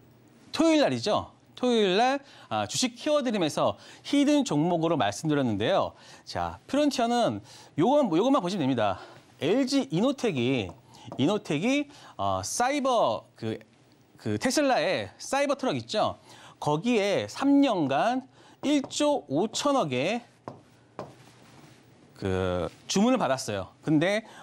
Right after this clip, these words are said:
거기서 이 프론티어가 가지고 있는 게 뭐냐면은 바로 카메라 모듈 장비의 그 검사 장비를,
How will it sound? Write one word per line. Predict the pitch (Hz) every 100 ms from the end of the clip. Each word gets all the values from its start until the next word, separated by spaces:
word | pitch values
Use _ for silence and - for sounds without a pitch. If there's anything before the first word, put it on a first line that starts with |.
| -
거기서 | 131 175 165 147 135 95 - -
이 | 135
프론티어가 | 156 277 285 269 240 220
가지고 | 220 131 131 170 175
있는 | 160
게 | 151
뭐냐면은 | 107 117 127 113 175 226 - -
바로 | - 117 185 220 - -
카메라 | - 254 247 247
모듈 | 175 131 147 165 185
장비의 | - 117 139 135 139 214 262 - _ -
그 | 101
검사 | - 143 220
장비를, | 214 170 143 190 226